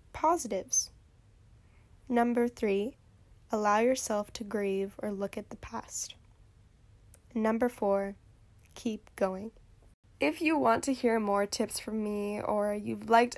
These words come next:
anything that I said today whatsoever, make sure that you follow this podcast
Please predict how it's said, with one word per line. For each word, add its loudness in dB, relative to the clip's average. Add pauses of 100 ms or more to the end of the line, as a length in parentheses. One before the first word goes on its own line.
(120)
anything 4
that 4
I 4
said 0
today 0
whatsoever, 2 (460)
make 4
sure 4
that 2
you -4
follow 4
this -6
podcast -2